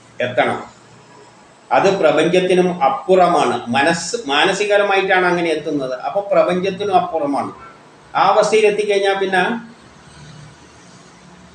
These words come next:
മനസ്സ് ഈ പ്രപഞ്ചത്തിലൊന്നും ഇല്ല.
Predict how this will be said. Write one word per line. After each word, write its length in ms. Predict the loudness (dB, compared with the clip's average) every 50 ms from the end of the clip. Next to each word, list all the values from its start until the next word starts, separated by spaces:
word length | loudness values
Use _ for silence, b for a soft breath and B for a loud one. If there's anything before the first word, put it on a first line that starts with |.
| -20 -20 -20 -20 -20 -20 -20 -20 -20 -20 -20 -20 -20 -18 -10 -2 0
മനസ്സ് 300 | 2 2 2 2 0 0
ഈ 100 | -2 -2 0 2
പ്രപഞ്ചത്തിലൊന്നും 760 | 2 2 2 2 2 2 2 2 4 4 4 4 4 4 4
ഇല്ല. 180 | 4 2 2